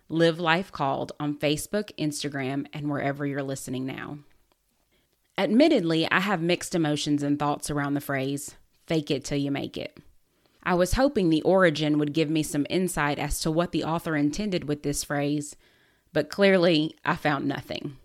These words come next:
We live in unique times.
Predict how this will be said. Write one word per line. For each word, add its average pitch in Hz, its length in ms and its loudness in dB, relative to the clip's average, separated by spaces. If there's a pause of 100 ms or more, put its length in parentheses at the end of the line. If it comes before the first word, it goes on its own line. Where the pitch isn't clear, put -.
(960)
We 226 260 0
live 240 380 8
in 185 180 4
unique 180 320 4
times. 165 760 -4